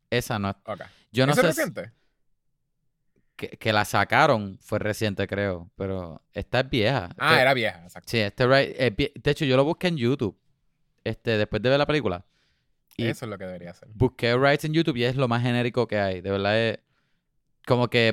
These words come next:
Speaker 1: Pirates es, es mucho mejor. Y, y Pirates of the
Speaker 2: Sí, pero
Speaker 1: Caribbean
Speaker 2: Pi-
Speaker 1: no es lo más,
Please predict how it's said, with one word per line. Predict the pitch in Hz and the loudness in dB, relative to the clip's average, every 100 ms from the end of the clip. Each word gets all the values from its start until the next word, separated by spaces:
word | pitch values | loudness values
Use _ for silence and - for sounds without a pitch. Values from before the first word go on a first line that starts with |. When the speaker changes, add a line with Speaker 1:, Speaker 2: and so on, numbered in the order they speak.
| - | 2
Speaker 1:
Pirates | 123 127 120 104 | 4 6 4 0
es, | 113 101 104 | -4 -4 -10
es | - 110 | -6 -4
mucho | 107 107 110 | -2 -4 -4
mejor. | 101 87 _ - | -4 -6 _ -4
Y, | 139 143 | -2 0
y | 160 151 | 0 0
Pirates | - 151 190 190 | 2 4 4 2
of | |
the | 175 | 4
Speaker 2:
Sí, | 151 | 8
pero | 185 | 8
Speaker 1:
Caribbean | 170 156 160 | 10 10 10
Speaker 2:
Pi- | |
Speaker 1:
no | 135 135 | 8 6
es | |
lo | 139 127 | 6 6
más, | 127 | 4